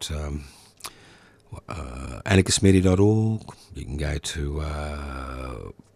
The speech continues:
Facebook pages, Joseph Toscano, Toscano for the Public, YouTube's Public Interest Before Corporate Interest, joseph toscano dot nam. Look, it just got, it goes on and on and on and on. But the important thing is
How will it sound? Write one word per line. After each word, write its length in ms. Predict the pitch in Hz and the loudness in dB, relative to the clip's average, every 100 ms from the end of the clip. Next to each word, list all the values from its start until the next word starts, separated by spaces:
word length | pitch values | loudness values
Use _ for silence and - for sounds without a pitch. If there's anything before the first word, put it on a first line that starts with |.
| _ | _
Facebook 500 | - 98 98 - 95 | 0 4 4 4 0
pages, 560 | - 98 98 110 101 - | 2 2 2 0 -4 -4
Joseph 320 | - 85 - | 2 2 2
Toscano, 560 | - 85 - 92 92 90 | -4 -4 0 2 2 2
Toscano 500 | 90 - - 90 90 | -2 -2 0 0 0
for 140 | - | -2
the 80 | 85 | -6
Public, 480 | - 95 95 95 - _ - - - _ _ _ - | -2 -2 0 -4 -6 _ -20 -20 -20 _ _ _ 2
YouTube's 840 | 98 98 - 98 95 98 - - - - | 8 8 8 4 4 2 -6 -10 -10 0
Public 300 | 98 92 98 | 4 4 4
Interest 280 | 92 - | 2 0
Before 280 | - 90 98 | -4 -2 -2
Corporate 420 | - 101 98 101 | 0 0 0 0
Interest, 460 | 95 95 101 95 - | -2 -2 -6 -6 0
joseph 240 | 92 87 | 0 0
toscano 500 | - 90 - 92 90 | -2 -4 -2 2 2
dot 240 | 85 90 82 | 2 0 0
nam. 320 | 82 90 90 - - - _ | 2 2 0 -4 -18 -20 _
Look, 180 | 95 92 | 0 0
it 80 | 80 | 2
just 240 | 69 - | 0 -2
got, 220 | 71 73 | -4 -4
it 140 | 73 - | -6 -6
goes 260 | 76 73 | -4 -2
on 260 | 80 76 76 | 0 2 0
and 140 | 73 | -2
on 200 | 76 73 | -2 -2
and 160 | 73 78 | -2 0
on 200 | 80 76 | 2 2
and 120 | 80 | 4
on. 280 | 95 104 101 - _ _ _ _ _ _ _ _ | 6 6 2 -8 _ _ _ _ _ _ _ _
But 120 | 123 | -8
the 80 | - 117 | -8 -2
important 440 | 147 135 175 113 78 | 0 2 2 2 2
thing 160 | 80 | 2
is 520 | 71 76 78 - - | 2 2 0 -4 -8